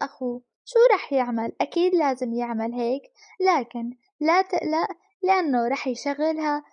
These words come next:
لصالحهم. وبيسألها صح رين؟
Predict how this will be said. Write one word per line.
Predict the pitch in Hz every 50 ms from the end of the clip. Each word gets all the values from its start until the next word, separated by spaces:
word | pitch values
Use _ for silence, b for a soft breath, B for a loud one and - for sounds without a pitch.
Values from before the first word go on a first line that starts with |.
| b b b
لصالحهم. | 262 254 294 330 330 - - 240 226 226 233 233 - - - 240 233 233 240 254 - b b b b
وبيسألها | 349 359 370 339 349 359 381 381 - - - - 269 247 247 240 240
صح | 233 - - 262 262 - -
رين؟ | 277 285 302 330 349 370